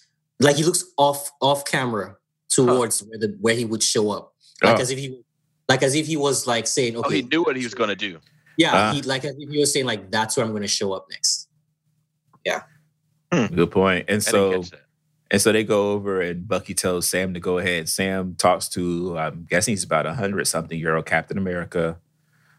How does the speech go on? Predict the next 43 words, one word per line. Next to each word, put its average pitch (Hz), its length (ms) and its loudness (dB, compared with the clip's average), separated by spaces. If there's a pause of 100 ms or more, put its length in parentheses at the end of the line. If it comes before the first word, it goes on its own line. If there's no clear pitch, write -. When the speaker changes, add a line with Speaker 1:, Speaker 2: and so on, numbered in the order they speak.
Speaker 3:
who 95 260 6
he 110 180 2
decided 104 420 2
to 95 40 -8
go 95 180 -4
back 90 240 -2
after 87 180 -4
he 101 40 -6
put - 140 -2
the - 60 -4
stones 110 360 2
back - 220 0
in 131 100 -4
place. 87 400 -2
He 92 100 -8
decided 92 380 0
to 85 80 -8
go 92 220 0
back 92 220 -2
and 87 100 -10
try 90 220 2
some 101 180 -6
of 95 60 -4
that 95 200 0
life 95 340 2
that 73 120 -14
Tony 90 220 -6
was 85 140 -4
always 85 200 -2
telling 87 220 -2
him 82 160 -8
to 85 60 -8
get. 135 460 -2 (840)
And 110 140 6
so 92 300 2
he 101 200 -4
went 92 220 -6
back 87 300 0
and 95 80 -10
he 101 100 -4
married 87 400 -2
Peggy 98 240 -2
Carter 90 440 0